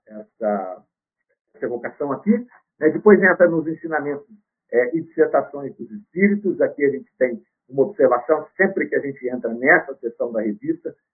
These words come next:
é, então tá lá, Ensinos e Dissertação dos Espíritos, Kardec vai lá, seleciona algumas comunicações, muitas delas, é, vo-, é, muitas delas ali que não foram evocações, né? É, me fugiu o nome agora.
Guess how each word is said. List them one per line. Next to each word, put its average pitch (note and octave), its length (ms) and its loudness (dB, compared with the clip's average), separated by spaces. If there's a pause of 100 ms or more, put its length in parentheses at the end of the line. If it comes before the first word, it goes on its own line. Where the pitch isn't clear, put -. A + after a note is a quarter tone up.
(200)
é, B2 360 6
então D3+ 220 2
tá - 80 2
lá, C3 140 4
Ensinos D#3+ 480 -2
e C#3 60 -10
Dissertação B2 600 -2
dos G#2+ 220 -12
Espíritos, - 420 -2
Kardec B2 500 2
vai B2 140 6
lá, C3+ 200 4
seleciona B2+ 640 -2 (240)
algumas C#3 440 2 (240)
comunicações, C#3+ 920 0 (400)
muitas F3 320 2
delas, C3+ 340 6 (480)
é, A#2 300 4
vo-, B2+ 240 4
é, A#2 260 4
muitas A#2+ 320 -2
delas A2+ 320 4 (920)
ali A#2+ 760 2
que C3 80 -6
não C3 140 -4
foram B2 240 0
evocações, A#2 720 0
né? C#3 180 -8 (420)
É, G#2+ 120 -14
me A2 160 -10
fugiu - 200 -16
o - 40 -8
nome B2+ 160 -10
agora. - 300 -14